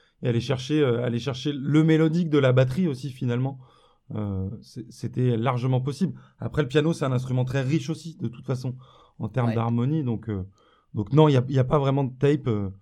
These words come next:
Speaker 1: Et des fois, oui, mais en tout cas, c'est vrai qu'il y avait une possibilité de, de, de ne pas étouffer l'instrument, ce qui est assez agréable.
Speaker 2: Mhm.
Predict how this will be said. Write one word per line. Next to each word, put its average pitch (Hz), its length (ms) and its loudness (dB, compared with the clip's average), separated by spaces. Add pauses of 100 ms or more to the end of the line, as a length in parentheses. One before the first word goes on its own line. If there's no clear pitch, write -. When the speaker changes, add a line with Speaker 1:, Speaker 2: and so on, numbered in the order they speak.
(680)
Speaker 1:
Et 147 80 0
des 147 120 6
fois, 175 200 6
oui, 208 180 6
mais 190 100 4
en 143 60 2
tout - 80 -8
cas, 175 140 0
c'est 170 140 -2
vrai 160 100 6
qu'il 156 100 -4
y - 20 2
avait 139 100 2
une 127 120 -2
possibilité 165 640 -2
de, 139 240 -2
de, 117 360 -4
de 117 140 0
ne 117 80 -4
pas 170 180 2
étouffer 165 360 -2
l'instrument, 131 480 -4
ce - 80 -20
qui 147 60 -2
est - 20 2
assez 127 160 0
agréable. 127 360 -2
Speaker 2:
Mhm. 117 220 -8